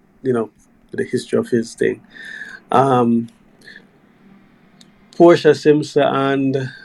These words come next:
Andrew Holness is maybe the two prime ministers that came out of, or could claim to come out of poverty. Andrew Holness of a Spanish Town and Portia, you know, S-, Spanish Town area too, but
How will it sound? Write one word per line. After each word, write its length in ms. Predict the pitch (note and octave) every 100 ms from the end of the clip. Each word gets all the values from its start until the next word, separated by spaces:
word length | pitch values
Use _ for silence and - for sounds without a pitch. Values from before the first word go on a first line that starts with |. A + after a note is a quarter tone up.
| - _ _ B2+
Andrew 340 | D3 D3+ A#2+
Holness 580 | A2 A#2 A2 G#2 - - _ _ _ _ _ -
is 140 | B2
maybe 240 | C3+ C3+ A#2
the 100 | B2+
two 260 | - D3
prime 260 | A2+ A#2+ A#2
ministers 420 | A#2 A2+ - A2
that 180 | A2 -
came 420 | - B2 A#2 A2 - _ -
out 220 | A2+ A#2
of, 260 | A2 - -
or 140 | A#2+
could 220 | - B2+
claim 240 | - C#3+ A#2+
to 80 | A2+
come 160 | B2
out 100 | A2+
of 100 | A2
poverty. 480 | A#2 G#2 G#2 A#2+ - - - - - - B2+
Andrew 260 | B2+ A#2+
Holness 280 | A#2 A#2 A#2
of 100 | A#2
a 80 | A#2
Spanish 400 | A#2 A#2+ A#2 -
Town 260 | A#2 A2 A2
and 160 | A2
Portia, 500 | A#2+ A#2 A#2 A2 G#2+ G2 _ - - _ _ _ _ _ - - - _ - -
you 140 | D#3
know, 220 | C3+ A2+ - _ _ _ _ _ _ _ _
S-, 140 | - - -
Spanish 460 | - D#3+ D#3+ D3
Town 180 | C3+ B2
area 220 | B2+ B2+
too, 140 | B2 A#2+
but 220 | B2